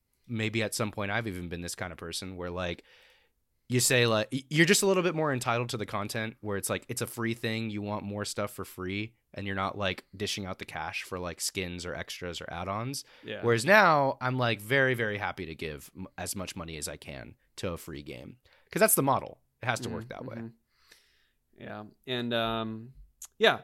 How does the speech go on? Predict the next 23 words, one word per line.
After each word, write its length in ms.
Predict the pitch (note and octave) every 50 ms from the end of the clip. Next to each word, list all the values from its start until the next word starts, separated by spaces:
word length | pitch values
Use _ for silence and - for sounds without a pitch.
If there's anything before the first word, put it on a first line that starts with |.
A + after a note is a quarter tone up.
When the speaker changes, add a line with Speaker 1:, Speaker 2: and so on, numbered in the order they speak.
| - _ _
Speaker 2:
so 320 | - - - - B2+ B2 A#2+
there's 220 | B2+ C#3 C#3 C3+
all 240 | - - C#3+ D3 C3+
that. 540 | A#2+ A#2 G#2+ G#2+ G#2+ G#2+ A#2 C#3 - - -
And 120 | - A#2+ A#2+
then 280 | A#2+ A#2 A2+ A2 F2+ B2+
one 160 | D3+ E3 F3+
more 220 | F3+ F3+ F3+ F3+
piece 240 | F3 - F3 E3 -
of 60 | D#3+
housekeeping 580 | C#3+ C#3+ C3+ C3+ - - D#3+ D3+ - E3+ F3 F3+
before 240 | - - - B2+ A#2+
we 80 | A#2
jump 240 | A2+ A#2+ A#2+ A2+ -
into 120 | A#2+ A2 A2
this 180 | A2 A2 -
here 120 | - G#2+ G#2+
today. 420 | - - A2 A2 G#2 A2+ F3 - _ _ _ _ _ _ _ _ _ _ _ _ _ -
Um, 420 | B2+ B2+ B2+ B2 A#2+ A#2 A#2 A2+ - - _ _ _ _ _ _ _ _ _ -
we've 220 | D3 D#3+ G#3+ A#3 -
been 140 | F#4 F4 B3+
pushing 460 | - - A3+ A#3+ A#3 - - D#4+ C#4
some 320 | - - G3+ D#3+ C3 B2+